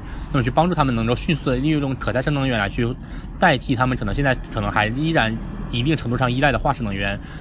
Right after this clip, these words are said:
来去实现他们的能源可及，或者说每个人都能够负担得起的能源，那么显然我们就需要去解决这样的一个问题。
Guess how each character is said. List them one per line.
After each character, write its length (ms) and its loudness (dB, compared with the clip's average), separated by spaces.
来 80 4
去 260 2
实 240 -2
现 140 -2
他 100 0
们 100 2
的 80 2
能 140 0
源 100 2
可 160 -2
及， 280 -2
或 100 -2
者 80 0
说 100 0
每 220 -4
个 80 -2
人 80 0
都 80 0
能 100 -2
够 80 0
负 160 -6
担 120 2
得 40 2
起 140 -4
的 60 -4
能 120 -2
源， 220 0
那 60 2
么 60 6
显 180 -2
然 120 4
我 60 4
们 100 0
就 60 -2
需 140 0
要 40 4
去 80 -2
解 160 -4
决 120 -2
这 100 2
样 80 4
的 60 0
一 20 -4
个 80 0
问 100 0
题。 280 -6